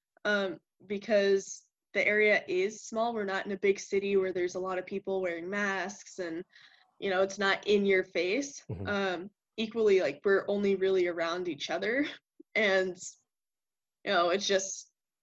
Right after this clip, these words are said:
Speaker 1: familiar faces. Um, but yeah,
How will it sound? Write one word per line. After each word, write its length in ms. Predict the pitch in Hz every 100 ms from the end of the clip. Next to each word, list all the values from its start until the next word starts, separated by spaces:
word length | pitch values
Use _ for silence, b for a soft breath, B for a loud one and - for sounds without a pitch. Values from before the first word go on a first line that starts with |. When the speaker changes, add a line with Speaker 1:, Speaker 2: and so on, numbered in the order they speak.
| _ _ _ _ _ _ -
Speaker 1:
familiar 500 | 208 202 202 202 185
faces. 840 | 190 190 208 208 214 214 214 220
Um, 560 | 190 185 180 165 175 202 _ _ _ _ _ _ _ _ 208
but 140 | 202
yeah, 300 | 190 196 165